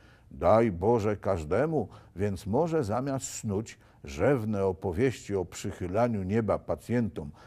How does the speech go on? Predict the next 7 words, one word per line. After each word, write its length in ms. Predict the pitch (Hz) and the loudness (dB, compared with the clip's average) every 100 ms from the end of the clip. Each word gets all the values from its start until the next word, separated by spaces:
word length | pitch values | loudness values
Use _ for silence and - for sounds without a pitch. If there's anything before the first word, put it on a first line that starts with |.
| - - | -20 -12
w 140 | 78 | -6
następnym 840 | 85 76 - 127 147 - 98 80 | -4 -4 -2 -2 -2 -6 -6 -6
etapie 460 | 76 - 113 - 95 | -4 -2 -2 0 0
rozpocząć 680 | 85 - 120 120 92 73 | 0 0 0 0 -2 -6
głodówkę 640 | 76 82 76 85 - 127 107 | -4 -4 -2 -4 -2 -2 0
w 80 | |
obronie 460 | 87 87 104 113 | 0 0 2 2